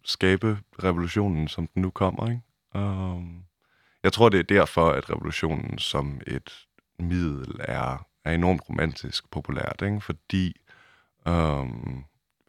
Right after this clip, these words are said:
fordi vi ikke, der er ikke nogen af os, altså heller ikke økonomerne, øhm,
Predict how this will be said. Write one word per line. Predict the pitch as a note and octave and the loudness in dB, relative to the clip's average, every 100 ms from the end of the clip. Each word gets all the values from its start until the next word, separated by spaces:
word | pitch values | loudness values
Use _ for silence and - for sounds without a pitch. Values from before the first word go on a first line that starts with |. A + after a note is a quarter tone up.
| - | -4
fordi | F2 | 2
vi | A2 G2 D#2+ | 4 4 2
ikke, | F2+ - | 0 4
der | G2 | 6
er | F#2+ | 8
ikke | G2+ | 6
nogen | F#2 F2 F#2+ | 4 4 4
af | - | 2
os, | - - - - | -4 -6 -8 -4
altså | E2 - D2 | -4 -2 0
heller | F2+ G#2 | 2 4
ikke | D2+ D#2 D2+ E2 D2+ - | 4 2 0 0 -2 -4
økonomerne, | E2 E2 E2 E2+ C#2+ D2+ D2+ D2+ | -2 2 2 2 2 -2 -4 -4
øhm, | D#2 D2+ D2+ D2+ D2+ D#2 | -2 0 0 -2 -2 -4